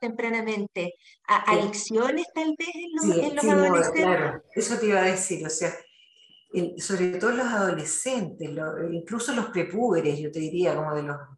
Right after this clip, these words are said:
Speaker 2: di-, nueve, diez años,
Speaker 1: Ya.
Speaker 2: eh, a veces, desgraciadamente, tienen acceso a drogas, eh, facilitadas por, eh, jóvenes, por, eh, hermanos mayores, por tíos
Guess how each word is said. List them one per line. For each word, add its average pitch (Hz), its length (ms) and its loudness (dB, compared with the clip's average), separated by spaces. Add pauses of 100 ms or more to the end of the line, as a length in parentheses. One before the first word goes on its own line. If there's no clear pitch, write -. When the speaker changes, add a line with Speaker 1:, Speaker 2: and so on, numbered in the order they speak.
(120)
Speaker 2:
di-, 180 640 -8
nueve, 202 400 4
diez 190 280 2
años, 190 360 0 (420)
Speaker 1:
Ya. 208 200 -8 (160)
Speaker 2:
eh, 175 120 0 (360)
a 185 80 -2
veces, 226 520 -4
desgraciadamente, 220 1040 -2 (160)
tienen 220 720 -4
acceso 190 540 0
a 175 40 0
drogas, 165 800 -2 (640)
eh, 175 160 0
facilitadas 170 1040 0
por, 165 220 2
eh, 156 320 -2 (560)
jóvenes, 180 720 6
por, 170 160 6
eh, 160 400 0
hermanos 165 420 2
mayores, 175 480 4
por 156 360 -8
tíos 180 280 2